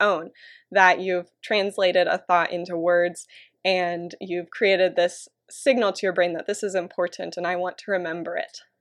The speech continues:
So after all of this, you know, I've given you all these <laughs> reasons for why a grimoire is really a valuable tool for a witch.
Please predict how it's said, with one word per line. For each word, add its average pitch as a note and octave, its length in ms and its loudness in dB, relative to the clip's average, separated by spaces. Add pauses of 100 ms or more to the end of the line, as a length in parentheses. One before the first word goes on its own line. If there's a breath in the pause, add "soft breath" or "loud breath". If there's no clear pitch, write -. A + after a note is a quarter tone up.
(180)
So - 180 0
after D#4+ 320 8
all B3 160 8
of A3 100 0
this, F#3 200 0
you F#3+ 80 -4
know, F#3+ 100 2
I've F#3+ 120 0
given C4+ 240 4
you B3 80 4
all G#3 140 6
these G3 280 0
<laughs> - 60 -8
reasons G#3+ 500 0
for F#3+ 220 2
why G3+ 420 4
a G3 120 0
grimoire F#3 720 0
is F#3+ 200 -4
really G#3+ 480 2
a G3 120 -2
valuable F#3 500 4
tool D4 300 -2
for B3+ 180 2
a F#3+ 100 8
witch. - 360 0